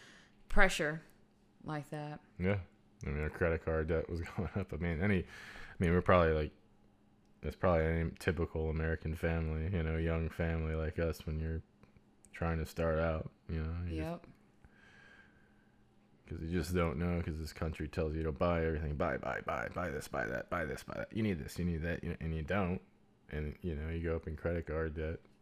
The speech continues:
Speaker 2: you know, "Go take a vacation, you deserve it." And you're like, "But this is gonna cost two grand." <laughs>
Speaker 1: Yeah.
Speaker 2: Do it
Speaker 1: <laughs>
Speaker 2: anyways.
Speaker 1: We don't, we have no
Speaker 2: Yeah.
Speaker 1: money.
Speaker 2: I know.
Speaker 1: Like, I don't know why I'm signing on to this, but okay.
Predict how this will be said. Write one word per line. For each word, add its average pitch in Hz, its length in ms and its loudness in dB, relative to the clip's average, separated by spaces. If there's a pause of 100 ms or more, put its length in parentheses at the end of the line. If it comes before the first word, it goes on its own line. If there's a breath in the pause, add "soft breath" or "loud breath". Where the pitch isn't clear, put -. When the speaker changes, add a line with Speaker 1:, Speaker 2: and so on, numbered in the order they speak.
(280)
Speaker 2:
you - 100 -8
know, - 60 -10 (180)
"Go 110 100 4
take 110 220 2
a 107 60 6
vacation, 95 520 2
you 92 80 2
deserve 90 400 0
it." - 80 -10 (160)
And - 100 -10
you're 57 100 -8
like, - 160 -8 (520)
"But 120 80 -4
this 117 160 2
is - 80 -10
gonna 107 180 2
cost 113 320 0
two 120 140 2
grand." - 460 2
<laughs> - 40 -20
Speaker 1:
Yeah. 240 300 12
Speaker 2:
Do 233 140 12
it 180 60 12
Speaker 1:
<laughs> 165 220 12
Speaker 2:
anyways. - 200 12
Speaker 1:
We - 100 12
don't, 370 300 8
we 359 160 4
have 349 140 4 (200)
no 330 220 6
Speaker 2:
Yeah. 370 40 6
Speaker 1:
money. 254 440 4 (280 loud breath)
Speaker 2:
I - 60 4
know. 107 220 6 (2000 loud breath)
Speaker 1:
Like, 175 160 -4
I 220 100 0
don't 294 180 0
know 302 120 0
why 302 240 0
I'm 285 100 -2
signing 277 420 0
on 277 200 0
to 233 80 2
this, 202 340 -2
but 196 200 -2
okay. 214 580 -4